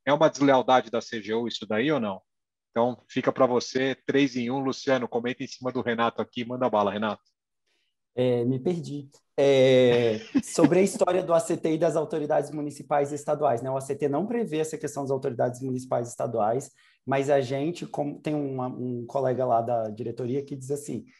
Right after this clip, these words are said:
Speaker 2: que o acordo de leniência é um confessionário, a pessoa chega ali e vai contar, a empresa chega ali e vai contar tudo, a pessoa jurídica vai contar tudo. E aí, eventualmente, ela diz assim, tem esses ilícitos municipais, cara, não é comigo, não é,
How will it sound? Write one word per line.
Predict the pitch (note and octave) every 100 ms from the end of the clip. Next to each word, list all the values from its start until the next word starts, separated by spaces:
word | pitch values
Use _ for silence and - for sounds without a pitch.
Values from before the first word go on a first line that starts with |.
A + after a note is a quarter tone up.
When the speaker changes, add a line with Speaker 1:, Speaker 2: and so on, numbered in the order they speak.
| _ -
Speaker 2:
que |
o | C#3+
acordo | D#3 D3
de | D3+
leniência | D3 D3 D3
é | D#3
um |
confessionário, | D#3 C#3+ D3+ D#3+ B2 G2+
a | G#2
pessoa | A#2+ A2+
chega | - A#2
ali | B2+
e |
vai | C3
contar, | C3+ C#3 C#3 -
a |
empresa | A#2+ A#2 G#2+ A2+ C3+ C3+
chega | C#3 A2+
ali | A#2 B2+
e |
vai | D3+
contar | D3+ D3 D#3+
tudo, | - A2+
a | F#2+
pessoa | G#2+ - A#2
jurídica | C3+ C3 B2+ -
vai | C3+
contar | C#3+ D3
tudo. | - F3+ C#3 A2 _ _ - -
E | C#4
aí, | A#3+
eventualmente, | G3 F3 E3+ E3 G#3+
ela | G3+ F3+
diz | G3
assim, | G#3+ G#3+ F3+
tem | E3 F#3
esses | G3 G3
ilícitos | G3 F3+ F3+ F3+
municipais, | F3+ E3+ D#3+ E3 D3
cara, | - D#3+ D#3
não | E3+
é | G3
comigo, | - G3 C#3 A2
não | B2 C#3
é, | D#3+ E3+ D3+